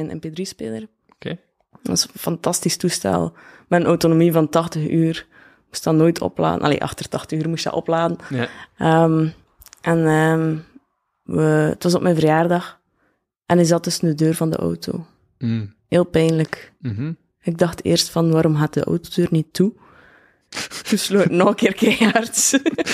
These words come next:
Speaker 1: <laughs> En toen zag ik zo mijn M P drie-speler in honderd brokken,
Speaker 2: Ja.
Speaker 1: eh, neervallen.
Speaker 2: Ja.
Speaker 1: Ik heb nog altijd de brokken, als je die wil zien, maar
Speaker 2: <laughs> Het brokstuk.
Speaker 1: <laughs> Dus ik hoop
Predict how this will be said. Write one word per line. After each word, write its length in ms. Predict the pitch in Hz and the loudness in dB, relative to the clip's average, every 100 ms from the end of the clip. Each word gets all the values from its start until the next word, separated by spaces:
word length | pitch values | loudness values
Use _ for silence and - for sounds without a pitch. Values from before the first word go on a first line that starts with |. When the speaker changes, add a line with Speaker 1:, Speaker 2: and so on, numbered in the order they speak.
| - | -2
Speaker 1:
<laughs> 680 | - - 151 - - - - | -2 -2 -2 -2 -8 -8 -6
En 160 | - 190 | -2 -2
toen 260 | 196 190 | 2 2
zag 160 | 185 190 | 2 0
ik 120 | 170 | 0
zo 140 | - 175 | -2 2
mijn 200 | 165 160 147 | 2 2 -2
M 40 | 170 | -4
P 20 | |
drie-speler 480 | 156 160 - 160 160 | -4 -6 -4 -2 0
in 120 | 156 | 0
honderd 320 | 156 160 143 | 0 -4 -4
brokken, 400 | 160 151 160 147 - - _ | -4 -4 -4 -10 -14 -20 _
Speaker 2:
Ja. 340 | - 135 160 156 | 0 2 4 2
Speaker 1:
eh, 60 | |
neervallen. 600 | 165 170 165 151 147 143 - _ _ | 2 2 2 0 -2 -4 -10 _ _
Speaker 2:
Ja. 260 | 147 135 - - | -4 -2 -4 -4
Speaker 1:
Ik 100 | - | -2
heb 100 | 220 | 0
nog 100 | 220 | 0
altijd 180 | 214 190 | 2 0
de 80 | |
brokken, 340 | 175 165 156 151 | 2 0 0 -4
als 120 | 160 | -6
je 80 | 156 | -6
die 120 | 151 | -6
wil 160 | 147 147 | -6 -6
zien, 260 | 147 151 | -6 -6
maar 240 | 147 147 - - _ | -6 -10 -12 -20 _
Speaker 2:
<laughs> 180 | - _ | -20 _
Het 340 | - 143 113 | -2 -2 -2
brokstuk. 460 | - 135 - - - - | -2 -2 -2 -6 -8 -6
Speaker 1:
<laughs> 200 | - 277 277 254 - 254 247 - - - - - - _ - - _ _ _ - - | 0 2 2 -2 -2 -4 -6 -14 -16 -16 -18 -20 -20 _ -20 -20 _ _ _ -20 -12
Dus 100 | 214 | 0
ik 120 | 226 226 | 0 2
hoop 280 | 226 285 | 0 0